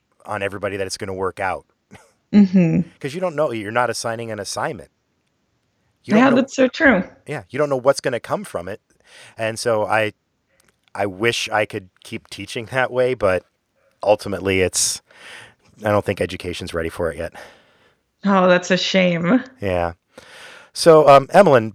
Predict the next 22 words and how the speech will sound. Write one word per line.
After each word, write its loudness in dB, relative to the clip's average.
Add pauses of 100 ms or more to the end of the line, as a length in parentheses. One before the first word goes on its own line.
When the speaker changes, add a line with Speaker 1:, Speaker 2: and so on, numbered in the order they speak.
(100)
Speaker 1:
be-, -2
before 4
I 10
let 2
you -8
go, 0
'cause -10
I -2
see -8
we're, -2
you -12
know, -8
starting -10
to -10
run -8
a -12
little -10
bit -12
long -6
here, -6
um, -6
Speaker 2:
Mm-hmm. -6